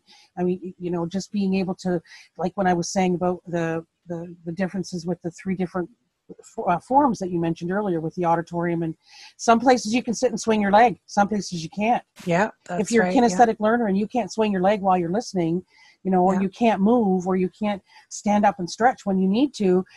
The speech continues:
Speaker 1: you're gonna lose that person. So
Speaker 2: Mm-hmm.
Speaker 1: you wanna, again, those are the things that you wanna keep in mind when you're creating the,
Speaker 2: Yeah.
Speaker 1: the environment that you're gonna be presenting in, that, that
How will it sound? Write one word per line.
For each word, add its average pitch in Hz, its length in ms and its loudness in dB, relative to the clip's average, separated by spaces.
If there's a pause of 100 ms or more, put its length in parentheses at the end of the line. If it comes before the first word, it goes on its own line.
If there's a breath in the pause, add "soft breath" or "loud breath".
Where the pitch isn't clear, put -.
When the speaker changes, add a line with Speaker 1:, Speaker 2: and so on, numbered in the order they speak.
(200 loud breath)
Speaker 1:
you're 226 140 2
gonna 233 120 4
lose 214 280 2
that 185 200 2
person. 226 440 -4 (420)
So 180 140 -2
Speaker 2:
Mm-hmm. 202 100 0
Speaker 1:
you 196 80 -2
wanna, 202 260 2
again, 190 380 0
those 175 240 -2
are 190 60 -2
the 180 100 -6
things 196 220 -2
that 190 80 -8
you 180 100 -8
wanna 175 160 -2
keep 180 240 -8
in 175 80 -4
mind 185 340 -2
when 170 140 -4
you're 165 220 -6
creating 170 520 -2 (500 soft breath)
the, 170 120 -2
Speaker 2:
Yeah. 156 240 -4 (260)
Speaker 1:
the 165 280 -8 (160)
environment 185 680 -2
that 180 80 -6
you're 175 120 -6
gonna 175 120 -4
be 170 100 -4
presenting 175 540 -6
in, 160 80 -4
that, 165 120 -14
that 160 120 -8